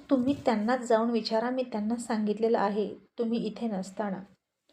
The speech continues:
आणि मी केव्हा तुम्हाला जवळ येऊ देणार हे मी त्यांना सांगितलेलं आहेच." आणि आता राहुल चकित होऊनच रोहितकडे गेला आणि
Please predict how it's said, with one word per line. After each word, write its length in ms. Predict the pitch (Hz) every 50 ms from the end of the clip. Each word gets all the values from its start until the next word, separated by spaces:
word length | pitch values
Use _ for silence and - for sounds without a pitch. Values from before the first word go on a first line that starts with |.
| _ - - - - - -
आणि 160 | 233 233 254
मी 120 | 254 269
केव्हा 400 | 262 - 247 220 196 196 214 254
तुम्हाला 460 | 262 - 277 269 247 233 240 240 262
जवळ 320 | 240 208 214 208 214 226 240
येऊ 240 | 226 214 214 220 226
देणार 320 | 220 214 214 226 220 196
हे 100 | 185 220
मी 120 | 220 240
त्यांना 300 | 233 233 233 220 233 247
सांगितलेलं 520 | 247 - 240 226 226 233 240 - 262 269 254
आहेच." 420 | 254 262 254 285 262 233 - - - _ _ _ _ _ _ _ _ _ _ _ _ _ _ _ - _ _
आणि 220 | - 190 185 190 185
आता 200 | 185 190 196 190
राहुल 320 | 196 196 196 190 220 233
चकित 340 | 233 - - - - 220 220 -
होऊनच 400 | - 202 196 202 220 254 247 262
रोहितकडे 440 | 240 233 226 233 233 - 226 214 208
गेला 240 | 202 202 190 185 - - - _ _ _ _ _ _ _ _ _ _ _ _ _ _ _ _ -
आणि 360 | 208 220 240 233 208 214